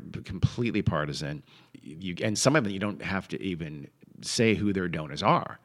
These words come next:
So that's what, what, what dark money is. So these billionaires or multi, multi-millionaires give tons and tons of money to these groups,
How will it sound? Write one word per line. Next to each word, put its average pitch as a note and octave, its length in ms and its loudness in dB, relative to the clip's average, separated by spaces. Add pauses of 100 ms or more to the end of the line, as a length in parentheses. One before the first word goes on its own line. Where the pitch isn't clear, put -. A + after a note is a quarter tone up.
So - 100 0
that's F#2+ 120 2
what, G2+ 160 4
what, F#2+ 260 -4
what F#2+ 220 -6
dark F#2 300 0
money F2 360 -4
is. - 360 -6 (360)
So A#2 140 6
these F#2 140 2
billionaires F2 800 6
or E2 160 -2
multi, G2 400 -2
multi-millionaires F2+ 880 -4
give D#2 220 -6
tons A#2+ 340 -4
and G2+ 100 -4
tons E2 180 -6
of D#2 60 -8
money D2+ 220 -6
to D2+ 100 -8
these C#2+ 160 -2
groups, A2 480 2